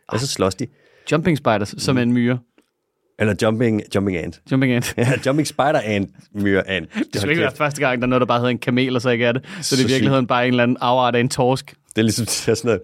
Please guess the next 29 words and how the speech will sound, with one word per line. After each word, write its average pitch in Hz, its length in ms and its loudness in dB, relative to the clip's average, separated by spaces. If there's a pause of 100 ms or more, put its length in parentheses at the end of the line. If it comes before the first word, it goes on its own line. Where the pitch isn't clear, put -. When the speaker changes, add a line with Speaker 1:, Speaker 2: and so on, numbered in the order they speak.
Speaker 1:
mantis 139 320 0
shrimp. 101 340 0 (220)
Speaker 2:
Ja. 127 140 2 (560)
Speaker 1:
Det 131 200 2
er 120 140 2
ikke - 180 -10
Speaker 2:
Nej. 156 180 2
Speaker 1:
en 151 60 2
mantis, 139 360 0
og 160 120 -4
Speaker 2:
Nej. 156 100 2
Speaker 1:
det 127 140 2
er 123 40 2 (100)
ikke 131 140 2
en 123 60 2
shrimp. 98 240 2
Speaker 2:
It's 151 200 0
not 151 140 2
a - 20 -2
shrimp. 113 320 -2
Speaker 1:
No, 107 160 2
kongekobra, 139 520 0 (160)
Speaker 2:
Ja. 131 160 0 (100)
Speaker 1:
det 117 60 0
er 110 40 -2
ikke 104 80 -2
en 101 40 -4
kobra. 90 360 -2
Speaker 2:
Nej, 120 180 2